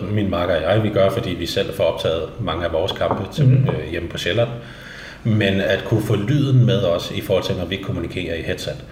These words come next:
Speaker 2: Ja.
Speaker 1: det kan vi heller ikke lige nu. Men,
Speaker 2: Nej.
Speaker 1: men hvis man kunne det, så ville man også kunne sortere alt det fra, som der måske fjerner koncentrationen undervejs i kampen. Og det gælder selvfølgelig også for de bedste dommere, at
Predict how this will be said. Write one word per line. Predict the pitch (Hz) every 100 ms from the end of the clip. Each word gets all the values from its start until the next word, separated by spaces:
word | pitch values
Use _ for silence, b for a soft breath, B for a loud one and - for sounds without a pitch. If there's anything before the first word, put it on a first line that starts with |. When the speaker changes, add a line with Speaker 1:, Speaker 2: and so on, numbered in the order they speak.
| B
Speaker 2:
Ja. | 113 -
Speaker 1:
det | - -
kan | 107 -
vi | -
heller | 101 98
ikke | 87
lige | 87 85
nu. | 82
Men, | 127 - 95
Speaker 2:
Nej. | 92 98
Speaker 1:
men | 92
hvis | 92 -
man | 98 -
kunne | - 127 127
det, | - B B B
så | - 120
ville | 117
man | 107 98
også | -
kunne | - 104
sortere | - - 98 87
alt | 90 -
det | 92
fra, | 104 101
som | 101
der | 90
måske | 90 104 92
fjerner | - 82 95 101 - - - - - -
koncentrationen | 101 - - 95 - 107 104 98
undervejs | 87 80 90 -
i | -
kampen. | - - - - B B B
Og | -
det | 123
gælder | 127 92
selvfølgelig | 90 92 85 80
også | 76 -
for | - 73 -
de |
bedste | 73 76 -
dommere, | - 80 90 85 -
at | 110